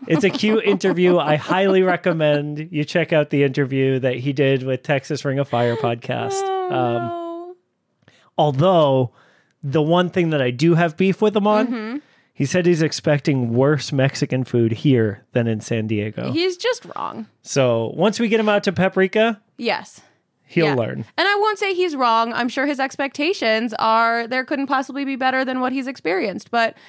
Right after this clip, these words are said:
Speaker 2: the world's gonna open up to you, C J. You're gonna find a whole variety of things here. We're gonna get you eating mac and cheese in a bread bowl from Panera,
Speaker 1: <laughs>
Speaker 2: and we're gonna get you eating paprika. Those are really, like, the two P's of cuisine in Austin.
Speaker 1: Oh, boy.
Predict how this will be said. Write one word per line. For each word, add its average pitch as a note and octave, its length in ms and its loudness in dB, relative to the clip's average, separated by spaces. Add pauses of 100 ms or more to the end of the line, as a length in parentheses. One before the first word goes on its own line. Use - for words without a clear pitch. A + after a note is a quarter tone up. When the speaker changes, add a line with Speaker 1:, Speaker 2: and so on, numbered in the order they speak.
Speaker 2:
the D4 80 -6
world's F4+ 240 0
gonna F4+ 220 2
open C#4+ 220 0
up - 180 -2
to - 80 -10
you, F3+ 180 -6
C F3+ 180 -8
J. F3+ 300 -6 (280)
You're C4+ 140 -2
gonna G4+ 200 0
find C4 260 0
a A#3 80 2
whole C#4 180 0
variety A3 480 0
of G#3+ 100 -6
things A3 300 -6
here. A3 360 0
We're A3+ 140 -2
gonna C#4 160 -2
get B3 160 -4
you A3+ 120 -8
eating G3+ 360 -6
mac F#3 200 -10
and F3+ 100 -14
cheese F3+ 180 -12
in F3+ 80 -12
a E3+ 60 -14
bread G#3+ 280 -4
bowl A3+ 400 0
from F3+ 200 -10
Panera, A#3 760 0 (280)
Speaker 1:
<laughs> D4+ 100 -6
Speaker 2:
and A3+ 140 0
we're A3 120 0
gonna A#3 200 -2
get A3+ 160 0
you A3 120 -6
eating G3 280 -2
paprika. F3+ 600 -8
Those A#3+ 220 0
are C#4 100 2
really, B3 200 0
like, G#3+ 180 -4
the G3 100 -2
two A#3+ 260 -6
P's A#3 440 -6
of F#3 180 -6 (180)
cuisine A3+ 600 -2
in G3+ 160 -4
Austin. C4 480 0
Speaker 1:
Oh, A#2+ 160 -4
boy. C3+ 420 -6